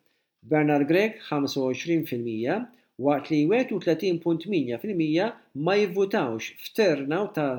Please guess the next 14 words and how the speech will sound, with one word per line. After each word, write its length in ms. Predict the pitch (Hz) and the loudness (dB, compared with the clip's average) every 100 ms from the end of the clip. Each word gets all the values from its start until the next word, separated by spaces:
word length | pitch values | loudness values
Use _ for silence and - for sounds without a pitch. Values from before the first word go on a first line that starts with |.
| - | -2
sebgħin 400 | 214 156 131 131 | -2 0 -2 -4
punt 240 | 208 202 - | -6 -6 -6
sitta 240 | 156 185 | -6 -4
fil-mija. 480 | 180 180 160 135 110 98 _ _ _ _ _ _ _ _ 139 | -4 0 2 2 -2 -6 _ _ _ _ _ _ _ _ 2
L-istħarriġ 580 | 175 - 202 262 254 226 | 4 4 4 4 2 4
juru 260 | 190 170 160 160 190 | 6 8 6 4 0
wkoll 480 | 196 165 180 233 170 | 4 4 4 2 -2
li 160 | 165 170 185 | 4 4 4
l-P 240 | 190 269 185 | 2 4 4
N 160 | 196 190 | 2 4
huwa 300 | 165 151 139 | 6 6 4
fdat 480 | - 175 160 196 156 | 4 4 4 2 -2
bil-finanzi 640 | 240 - 151 160 147 156 | -4 -2 0 0 0 0
tal-pajjiż 680 | 147 147 156 180 208 185 | 0 0 0 0 0 -2